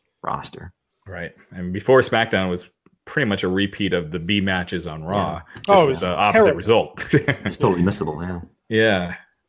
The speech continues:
Speaker 2: So, yeah, three weeks. Uh, we mentioned this earlier. Three weeks ago, W W E stock passed forty dollars for the first time ever. <laughs> Today, it closed at fifty-seven dollars and eighty-six cents.
Speaker 1: Yeah. Four billion dollars in market capital.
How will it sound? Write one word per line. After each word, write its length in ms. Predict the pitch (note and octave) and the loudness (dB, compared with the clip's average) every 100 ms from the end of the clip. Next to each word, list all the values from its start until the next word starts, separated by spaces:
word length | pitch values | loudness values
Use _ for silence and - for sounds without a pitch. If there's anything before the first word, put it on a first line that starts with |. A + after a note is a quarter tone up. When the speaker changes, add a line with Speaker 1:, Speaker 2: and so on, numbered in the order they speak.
| A2 | -18
Speaker 2:
So, 600 | - A2 G2+ G2+ G2 G2 | 2 6 6 6 2 0
yeah, 180 | C3 G#2 | 0 0
three 200 | A#2+ C3+ | 2 2
weeks. 360 | C3+ C3 - | 2 0 -2
Uh, 180 | G2+ F#2 F2+ | -2 -2 -2
we 80 | |
mentioned 340 | F#2 G2+ G#2 G2 | -2 -4 -4 -6
this 140 | F#2+ | 0
earlier. 240 | G2+ F#2+ F#2 | 2 2 2
Three 200 | G2 F#2+ | 0 -2
weeks 200 | G2 F#2 | -2 0
ago, 420 | F#2 F#2 F2 - | 2 4 2 -2
W 180 | F#2+ F2 F2 | -4 -2 -2
W 140 | E2 | -4
E 40 | F2 | -6
stock 340 | - E2+ D#2+ | -2 -2 -4
passed 500 | - F2 E2 - - - - - _ _ | -4 -2 -2 -6 -18 -20 -20 -20 _ _
forty 260 | A2 A2 | 4 6
dollars 360 | G2 F#2 F2 F2 | 6 4 4 0
for 140 | - | -2
the 80 | E2 | -8
first 240 | - F2 - | -4 -6 -6
time 180 | F2+ | -6
ever. 200 | F2 E2+ | -6 -6
<laughs> 260 | F2 - - | -8 -12 -2
Today, 120 | C3+ | 0
it 140 | G#2+ - | 0 0
closed 300 | A2+ G2+ F#2 | 0 2 0
at 160 | D2 | 0
fifty-seven 600 | A#2+ A#2+ A#2 G#2+ F#2+ G2 | -2 0 -2 -2 -2 0
dollars 440 | F2+ F2 F2+ F2 E2 | 0 0 0 0 -4
and 100 | C#2+ | -12
eighty-six 520 | E2 F2 F2 - C#2+ - | -8 -8 -8 -10 -12 -10
cents. 420 | A1+ A1 - - - _ - | -12 -12 -14 -16 -20 _ -20
Speaker 1:
Yeah. 140 | - - _ _ _ | -20 -20 _ _ _
Four 320 | - G2 G2+ | -6 2 4
billion 300 | F2+ F#2+ F#2+ | 6 4 4
dollars 640 | F2 F2 F2 E2+ E2+ - _ - - | 2 2 0 -2 -6 -14 _ -20 -10
in 140 | D#2+ | -8
market 300 | D2+ D#2 C#2+ | -4 -4 -6
capital. 420 | C#2+ C#2 C#2 - | -12 -14 -14 -20